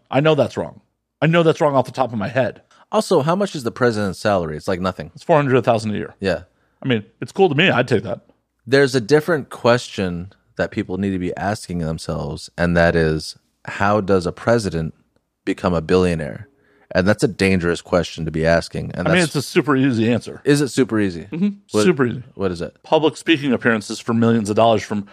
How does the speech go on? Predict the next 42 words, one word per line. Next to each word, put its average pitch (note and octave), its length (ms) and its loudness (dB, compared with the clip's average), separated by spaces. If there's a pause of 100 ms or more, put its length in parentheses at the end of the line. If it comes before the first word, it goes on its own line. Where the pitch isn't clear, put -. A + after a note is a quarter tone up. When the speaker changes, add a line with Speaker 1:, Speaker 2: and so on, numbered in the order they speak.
(100)
Speaker 2:
No. F#2 260 -8
Speaker 1:
I - 20 -2
mean, D#3 120 2
that's D3+ 160 2
how D3 120 0
they A#2+ 120 0
become A2+ 240 -2
billionaires. G2+ 540 -2 (400)
Speaker 2:
That's A#2+ 140 -4
how C3 120 2
they G2 80 0
make F#2 180 -2
some - 140 -6
money. F2+ 340 -2 (380)
Speaker 1:
I C#3 60 -4
mean, C3+ 180 0
they C#3 100 4
also C3 420 2 (380)
Speaker 2:
But A2+ 80 2
that's A#2 140 2
not G#2 120 0
how F#2 100 0
they E2+ 80 -2
make D#2 180 -10
Speaker 1:
they E3+ 80 2
have E3 80 4
Speaker 2:
become E3+ 100 4
Speaker 1:
insider E3 220 0
Speaker 2:
billionaires. D3 160 0
Speaker 1:
information C#3 280 -2
for B2+ 120 0
insider A#2 260 2
trading. D#3 640 0
There's E3+ 220 -2
a F#3+ 60 -2
lot E3 360 4
of A2 140 -2
Speaker 2:
No, A2+ 240 4
that's G2+ 360 -4
more F#2+ 200 0
like F2 180 -4
it. - 140 -14